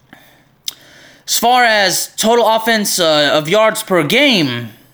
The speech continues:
well, Philadelphia actually leads the league, believe it or not. That's not really a surprise considering how the start that Philadelphia has gotten to.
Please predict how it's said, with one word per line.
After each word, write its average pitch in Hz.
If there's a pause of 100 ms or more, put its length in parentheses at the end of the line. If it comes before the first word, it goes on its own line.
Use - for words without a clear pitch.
(320)
well, 180 (140)
Philadelphia 202
actually 185
leads 170
the 175
league, 180
believe 160
it 147
or 139
not. 156 (960)
That's 151
not 180
really 175
a 160
surprise 175
considering 160
how 156 (1000)
the 165
start 208
that 151
Philadelphia 190
has 160
gotten 196
to. 180